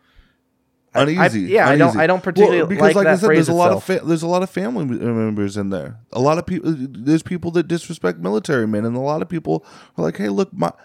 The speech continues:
Speaker 2: I have granddaddies that fought in the war. You know, I have, I have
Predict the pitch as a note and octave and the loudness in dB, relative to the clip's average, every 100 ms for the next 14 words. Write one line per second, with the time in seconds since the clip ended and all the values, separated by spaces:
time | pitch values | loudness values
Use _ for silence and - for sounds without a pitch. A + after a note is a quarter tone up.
0 | _ _ - E3 B3 E3 C3 D#3+ E3+ E3 | _ _ -8 -6 -4 -6 -4 -4 -2 -2
1 | E3+ E3 E3 - _ _ _ _ _ - | -2 -2 -6 -10 _ _ _ _ _ -14
2 | B2+ C3+ - D3 B2+ F2+ A#2 G#2 E2+ B1 | -2 0 0 0 0 0 -4 -4 -4 -4
3 | - _ _ _ - A#2 G2+ A2+ E3 D3 | -8 _ _ _ -2 2 2 0 0 0
4 | B2+ - B2 D#3 | -2 -6 -2 -2